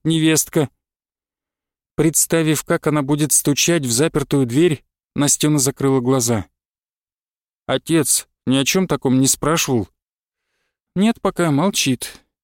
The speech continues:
И как он по сю пору не хватился ружья, не пойму. Скоро одно к одному сойдется». «Ты хоть придумала, что говорить, когда хватится?»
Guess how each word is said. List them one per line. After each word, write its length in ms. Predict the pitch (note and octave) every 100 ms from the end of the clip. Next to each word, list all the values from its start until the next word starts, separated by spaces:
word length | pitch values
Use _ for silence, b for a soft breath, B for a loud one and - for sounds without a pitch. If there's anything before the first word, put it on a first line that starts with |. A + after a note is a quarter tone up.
| -
И 80 | -
как 220 | A3 A3+
он 100 | A3
по 120 | G#3+
сю 180 | - G3
пору 220 | G3 F#3+
не 100 | F#3
хватился 560 | - F3 E3+ F#3 - F3
ружья, 340 | E3 D3 F#3
не 120 | F3+
пойму. 460 | - A#2+ A#2 C3+ F3+ _ _ _ _
Скоро 360 | - - F#3+ G3+
одно 240 | E3 F#3
к 60 | A3
одному 340 | F#3 G3 E3
сойдется». 640 | - F#3+ D#3+ C#3 - D#3 - _ _ _ _ _ _ _ _ _ -
«Ты 100 | D3+
хоть 240 | D3 -
придумала, 500 | C#3 D3 D3+ F#3+ E3
что 200 | - C#3+
говорить, 360 | C3 D3+ B2+ -
когда 300 | C#3+ C3+ C#3
хватится?» 600 | - B2+ B2 - A#2+